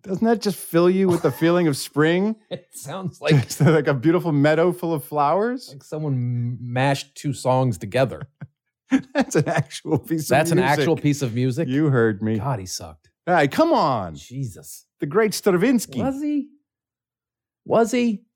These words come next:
Speaker 1: Eighteen eighty-two, Harold Gillies was born in New Zealand,
Speaker 2: Mm-hmm.
Speaker 1: the father of modern plastic surgery.
Speaker 2: Oh.
Speaker 1: Here's how he got to be good.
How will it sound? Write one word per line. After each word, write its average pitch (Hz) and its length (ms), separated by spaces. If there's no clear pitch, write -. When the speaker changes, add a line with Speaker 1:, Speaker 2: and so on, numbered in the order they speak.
Speaker 1:
Eighteen 214 500
eighty-two, 185 840
Harold 147 640
Gillies 113 600
was 101 280
born 113 360
in 110 140
New 104 160
Zealand, 143 640
Speaker 2:
Mm-hmm. 131 340
Speaker 1:
the 113 80
father 170 480
of 120 80
modern 139 400
plastic 131 440
surgery. 117 600
Speaker 2:
Oh. 92 240
Speaker 1:
Here's 175 200
how 139 180
he 160 260
got 95 300
to 95 60
be 87 140
good. 76 360